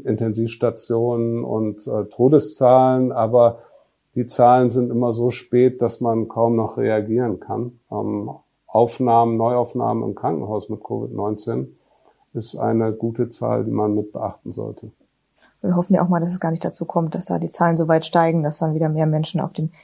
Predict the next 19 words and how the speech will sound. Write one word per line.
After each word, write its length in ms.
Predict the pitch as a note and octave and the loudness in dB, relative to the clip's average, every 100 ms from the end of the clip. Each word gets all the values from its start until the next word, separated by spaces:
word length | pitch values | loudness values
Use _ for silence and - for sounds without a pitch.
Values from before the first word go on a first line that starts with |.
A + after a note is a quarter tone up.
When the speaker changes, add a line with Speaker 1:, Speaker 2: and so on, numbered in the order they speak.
| _ | _
Speaker 2:
Intensivstationen 840 | E3+ F3+ D#3+ D#3 - D#3+ - D3+ D#3 - _ _ _ - | -8 -2 -2 -2 -4 -4 -2 0 -2 -6 _ _ _ -10
liegen. 360 | E3+ E3+ E3 D#3+ - | -6 -4 -6 -8 4
Speaker 1:
Genau, 340 | C3+ B2+ A2 | 6 8 6
was, 260 | A#2+ A#2 - | 4 2 2
was 200 | A#2+ - | 2 4
wir 100 | C#3+ | 2
eben 320 | C#3 C3 A#2 | 4 4 4
sehen 340 | A2 A#2 C#3+ C#3+ | 2 4 4 4
könnten, 640 | - D#3 D#3+ C#3+ C#3 C#3 | 2 2 2 4 4 4
und 300 | B2 A#2+ A2+ | 2 0 4
da 300 | A#2 A#2+ A#2+ | 6 8 6
müssen 440 | C3 A#2+ A#2+ C3+ | 2 0 0 0
wir 100 | A#2 | 0
dann 260 | A2+ A#2 A#2 | 2 2 2
vielleicht 440 | - B2+ A#2+ A#2 | -2 -2 -2 -2
auch 200 | C3 A#2 | -2 -2
noch 180 | A#2+ - | -2 -4
mal 220 | A#2+ A2 | 0 0
neu 540 | A2 A2 A#2 A#2 A#2 | 2 2 4 4 0